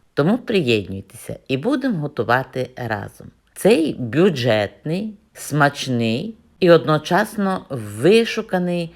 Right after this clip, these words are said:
салат бурячки. Потрібну кількість помитого червоного буряка відварюємо до готовності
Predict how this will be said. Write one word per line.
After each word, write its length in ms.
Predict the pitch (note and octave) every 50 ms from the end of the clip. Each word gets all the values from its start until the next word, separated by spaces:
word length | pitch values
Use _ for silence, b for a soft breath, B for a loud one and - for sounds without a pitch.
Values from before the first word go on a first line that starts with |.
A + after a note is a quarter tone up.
| b b -
салат 640 | - - - A#2+ A2+ G#2+ G2+ G2 G#2 A2 A2+ A#2 - - - - - -
бурячки. 720 | - A2 A#2 A2+ A2 A2+ G#2+ - - - - - - - G#2+ - - -
Потрібну 500 | - G3 F#3 - G3 F#3 - E3+ F#3 F3
кількість 520 | E3+ - F3+ F3+ E3 - - - D#3+ - _
помитого 560 | - E3+ D#3 E3+ F3 E3+ F3 - D#3+ D#3 D#3
червоного 600 | C#3+ - - D#3 D3 D#3 D#3 D3+ C#3+ D3 C#3+ C#3
буряка 580 | A#2+ B2 B2+ A#2+ A#2+ A#2+ A#2 - F#3 G3+ A3+ A3
відварюємо 840 | F#3 F3 D3+ A2+ G#2 A2 C3+ C#3+ D#3+ E3+ F3+ F#3 F3 F3 F3 E3+
до 140 | E3 - E3
готовності 960 | D#3+ D#3+ E3 D#3+ E3 - D3 C3+ B2 A#2 G#2+ G#2 F#2 - - - - F#2+ F#2